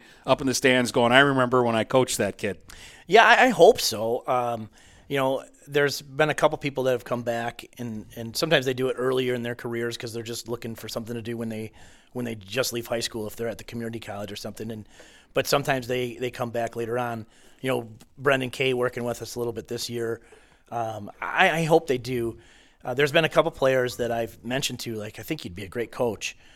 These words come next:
Speaker 2: um, because that, just the way they attacked getting into the playbook and learning the nuances of the playbook. You know, we had a defensive end last year that he started to learn what the D Bs were doing in coverage 'cause he just really got into it. I'm like, "You'd make a great coach." So I,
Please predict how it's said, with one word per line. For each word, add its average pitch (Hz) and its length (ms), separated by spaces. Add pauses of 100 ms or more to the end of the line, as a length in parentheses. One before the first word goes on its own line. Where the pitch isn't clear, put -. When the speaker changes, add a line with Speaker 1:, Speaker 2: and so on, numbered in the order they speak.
(240)
Speaker 2:
um, 95 540 (240)
because 110 320
that, 107 180
just 123 200
the 120 60
way 123 200
they 113 460 (100)
attacked 117 420
getting 120 240
into 120 160
the 104 80
playbook 107 580
and 107 200 (420)
learning 127 300
the 117 100
nuances 117 640
of 104 160
the 104 80
playbook. 101 540 (160)
You 107 100
know, 104 260
we 135 120
had 131 80
a - 20
defensive 123 460
end 131 180
last 120 320
year 123 200
that 110 200 (540)
he 147 100
started 135 360
to 120 60
learn 120 520
what 127 220
the 110 60
D 117 220
Bs 120 300
were 113 100
doing 117 460
in 117 120
coverage 120 600 (280)
'cause - 140
he 139 80
just 131 300
really 131 320
got 123 180
into 131 180
it. 104 40
I'm 92 100
like, - 220
"You'd 127 200
make 120 240
a 107 60
great 113 260
coach." 107 320
So - 200
I, 131 140